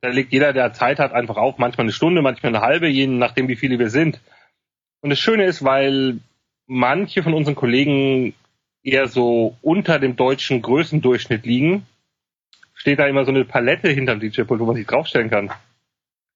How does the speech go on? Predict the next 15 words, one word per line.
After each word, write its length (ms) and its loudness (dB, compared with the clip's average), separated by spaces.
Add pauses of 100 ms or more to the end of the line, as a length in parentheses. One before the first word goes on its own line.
(920)
Wenn 180 -2
ich 160 -2
da 160 2
stehe, 280 2
geht 220 -2
mir 80 4
das 120 -2
D-J-Pult 420 0
halt 100 0
noch 120 -2
bis 140 -4
zum 140 -4
Knie, 380 2
aber... 500 2
Ähm, 380 0